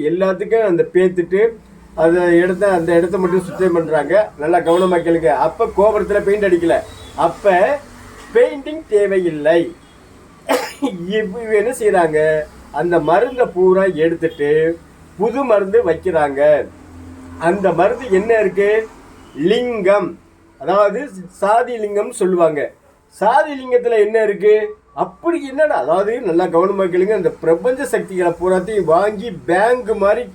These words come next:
கொண்டாந்து நிப்பாட்டுறது எது? அந்த ப-, ப-, மருந்து, அந்த பீடத்துல வைக்கிற மருந்து.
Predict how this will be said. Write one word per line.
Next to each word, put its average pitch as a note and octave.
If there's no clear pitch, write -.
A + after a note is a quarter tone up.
கொண்டாந்து F#3
நிப்பாட்டுறது F3+
எது? F#3
அந்த E3
ப-, D3+
ப-, E3
மருந்து, F#3
அந்த F3+
பீடத்துல A#3
வைக்கிற F#3
மருந்து. F3